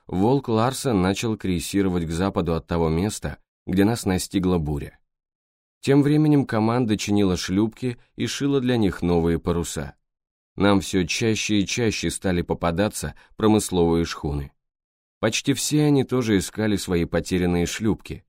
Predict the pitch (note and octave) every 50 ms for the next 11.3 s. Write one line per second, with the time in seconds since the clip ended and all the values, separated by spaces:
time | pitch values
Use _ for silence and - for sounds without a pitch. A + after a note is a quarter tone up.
0 | _ _ _ _ _ - F2+ E2+ F#2 F#2 F2+ E2+ E2 F#2 G#2+ A2+ - - G2+ E2
1 | D#2 F2 E2 E2+ E2+ E2+ E2+ E2+ E2+ D2+ - - A2 G#2+ G2+ G#2 F#2 D2+ C#2 C2+
2 | - _ _ _ - E2 F#2 E2+ - - D#2+ D2+ - - D2+ E2 D#2 - F#2 F2+
3 | F#2+ F#2+ G2 F#2 - - F2 D#2+ D#2 D#2 E2 F2 F2 F#2+ G2+ F2+ D2+ C2 - -
4 | - _ _ _ _ _ _ _ _ _ _ _ - - G2+ G2+ - - A2 A2
5 | - - C3 C3+ C3+ B2+ - A#2+ A2 G2+ A#2+ B2+ A2 - - F#2 F2+ F#2 F2+ -
6 | - G#2 G#2+ G#2 G2 E2+ - - F2 E2+ - - A#2+ A#2+ G2+ E2+ D2 C2 - _
7 | _ _ _ - - F#2 F#2 - G#2 G2+ G#2+ A#2 A#2 A2+ - - - G#2+ F#2+ F#2
8 | F2+ F#2+ G2+ G2+ - A2 G2 F#2 G2+ G2 - - F2+ E2 D#2 - - - - _
9 | _ _ _ _ _ _ _ _ - F2+ G2 A2 A2 - - - C#3+ C#3+ C3+ B2+
10 | B2 A#2+ A2+ G#2 G#2 F#2 - G#2+ A2 A2 G#2+ G2 F2+ - - A2 A#2+ B2+ B2+ B2+
11 | - - D#2+ C#2+ -